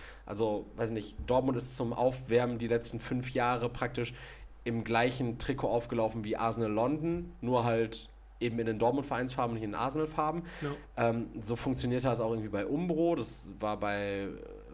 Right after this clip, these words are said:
Speaker 1: bei Bremen und Schalke, als die Umbro hatten, bei Bremen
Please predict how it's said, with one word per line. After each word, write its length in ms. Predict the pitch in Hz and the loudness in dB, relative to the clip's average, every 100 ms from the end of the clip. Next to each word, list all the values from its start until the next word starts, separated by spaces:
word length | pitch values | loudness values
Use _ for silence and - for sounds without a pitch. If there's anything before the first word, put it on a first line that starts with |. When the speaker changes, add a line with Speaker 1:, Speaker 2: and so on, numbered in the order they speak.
| 92 | -10
Speaker 1:
bei 220 | 98 98 98 | -4 -4 -4
Bremen 480 | 98 123 139 131 | -2 0 2 2
und 120 | 120 117 | 0 0
Schalke, 300 | 131 127 131 | 0 2 0
als 160 | 117 | 0
die 80 | - | -4
Umbro 320 | 117 120 117 | -4 -2 0
hatten, 240 | 120 117 113 | 0 -2 -4
bei 80 | |
Bremen 640 | 120 104 117 117 117 113 | -4 -2 -2 0 -2 -4